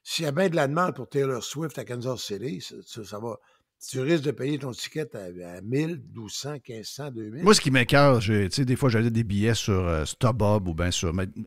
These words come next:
Speaker 2: Ticketmaster fait des, fait de la revente aussi, là. Il achète pas juste, euh, tu sais, mettons, il y a plus de billets, Ticketmaster fait de la revente. En fait, c'est tous les mêmes serveurs, là. C'est un peu comme Expedia, puis ça.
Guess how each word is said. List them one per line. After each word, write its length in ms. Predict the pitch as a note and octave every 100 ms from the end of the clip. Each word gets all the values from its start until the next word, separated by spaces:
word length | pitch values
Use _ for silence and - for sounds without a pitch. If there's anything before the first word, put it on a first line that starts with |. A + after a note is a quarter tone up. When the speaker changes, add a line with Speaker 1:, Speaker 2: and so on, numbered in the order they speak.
| - -
Speaker 2:
Ticketmaster 600 | C#3+ G#3 E3+ B2 E3+ E3+
fait 140 | B2
des, 220 | A#2+ G2 - -
fait 100 | B2
de 40 | B2
la 80 | G#2
revente 340 | G2+ A#2+ A#2
aussi, 260 | G2+ - F#2
là. 120 | F2+
Il 80 | C#3+
achète 200 | F2+ G#2
pas 100 | A2
juste, 240 | A#2+ A#2+
euh, 100 | F2
tu 60 | E2 _ _ _ _ _ -
sais, 60 | C3+
mettons, 160 | B2+ E3
il 80 |
y 20 | C#3
a 40 |
plus 140 | - B2+
de 40 |
billets, 320 | B2 C#3 E3
Ticketmaster 560 | - D3+ C#3 B2+ - D3+
fait 120 | C#3+
de 40 |
la 100 | B2
revente. 280 | G#2 G2 F2+
En 60 | -
fait, 100 | E3
c'est 100 | -
tous 80 | F3
les 100 | A2+
mêmes 160 | G2+
serveurs, 380 | - D2+ C#2+ E2+
là. 80 | E2+
C'est 140 | -
un 60 | F2+
peu 100 | -
comme 160 | G2
Expedia, 440 | E2 - F#2 E2 F#2
puis 140 | -
ça. 120 | -